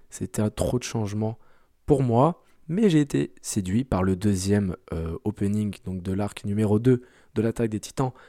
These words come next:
avec le fameux Sasageyo. On va en parler tout à l'heure dans l'épisode. Et du coup, bah, c'est, cette série, en fait, je l'ai, je l'ai regardée un peu en cours, euh, tellement j'ai kiffé. Je l'ai re-regardée après, je l'ai repris chez moi, un peu plus posé. Et personnellement,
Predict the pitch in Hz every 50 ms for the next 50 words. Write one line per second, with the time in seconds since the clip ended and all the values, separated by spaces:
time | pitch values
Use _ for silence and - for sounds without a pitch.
0 | - _ _ _ - 107 104 - 110 101 - - 113 110 110 107 104 - - -
1 | 110 - - 113 107 101 104 95 101 107 117 120 117 104 90 90 92 - 95 95
2 | 95 101 101 - - _ _ _ _ _ _ _ _ - - _ - - 127 -
3 | 123 117 117 113 110 104 - - _ _ _ - 113 120 123 117 - - 98 90
4 | 92 104 117 127 123 107 - _ _ _ _ _ - 113 101 95 98 - - 123
5 | 110 98 92 - - - 98 92 90 - - 92 - - - 95 95 107 101 92
6 | - - 104 98 - 92 90 87 98 95 - 98 87 95 98 104 98 95 107 107
7 | 104 98 95 - 127 117 104 92 - - - 127 123 123 123 - - _ _ 107
8 | - 50 - - - - - - - - - - 95 95 92 - _ _ - 110
9 | 110 117 117 110 98 101 92 - - 95 - - 131 131 127 110 92 98 95 87
10 | 101 117 117 120 120 113 117 107 104 110 107 101 - - - 110 101 95 92 90
11 | 104 - - - 120 110 - - 101 104 107 110 107 - - - 110 - 123 104
12 | - - 107 - 104 101 98 113 131 139 139 - - - _ _ _ _ _ _
13 | _ - - - 123 120 - - 117 113 110 104 104 104 113 123 131 131 135 139
14 | - -